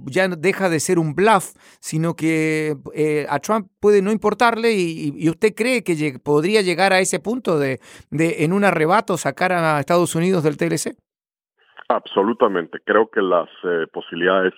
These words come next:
Speaker 2: de una, eh, declaración unilateral de, del presidente Trump de que retire a Estados Unidos del tratado han menguado en semanas y en meses recientes por una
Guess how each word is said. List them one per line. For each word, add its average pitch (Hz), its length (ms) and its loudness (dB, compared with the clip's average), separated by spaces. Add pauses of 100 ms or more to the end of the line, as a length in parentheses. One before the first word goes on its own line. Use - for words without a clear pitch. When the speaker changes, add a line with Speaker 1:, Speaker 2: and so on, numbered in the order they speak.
(800)
Speaker 2:
de 90 180 4
una, 87 920 0 (120)
eh, 80 220 -6 (180)
declaración 85 580 0
unilateral 82 720 -2
de, 73 320 -2 (640)
del 76 540 -2
presidente - 400 -2 (100)
Trump 87 220 -2
de 87 80 2
que - 100 0
retire - 380 2
a - 20 2
Estados - 320 -2
Unidos 85 220 -4
del 78 100 -2
tratado 87 540 0 (540)
han 110 280 -2
menguado 104 920 0
en 85 120 -10 (100)
semanas 92 500 -10
y 85 40 -18
en 82 120 -20
meses 90 300 -10
recientes 90 560 -4 (140)
por 92 160 2
una 95 180 0